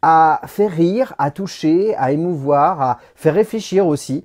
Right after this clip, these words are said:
C'est un film qui est très actuel, je trouve, dans la manière qu'il a de traiter la communauté immigrée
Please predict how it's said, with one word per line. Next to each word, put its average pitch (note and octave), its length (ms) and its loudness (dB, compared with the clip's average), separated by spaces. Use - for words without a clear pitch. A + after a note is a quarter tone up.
C'est - 140 -14
un G#2+ 60 -8
film E3+ 220 -4
qui D3 100 -4
est C3 100 -2
très A#3 280 0
actuel, G3+ 340 -2
je D#3 80 -4
trouve, E3 260 -8
dans D#3+ 120 -2
la B2+ 60 -2
manière C3+ 300 -4
qu'il C#3 160 -4
a D#3 60 0
de C3 80 -6
traiter C3 320 -6
la B2 80 -4
communauté A#2+ 420 -6
immigrée B2+ 480 -2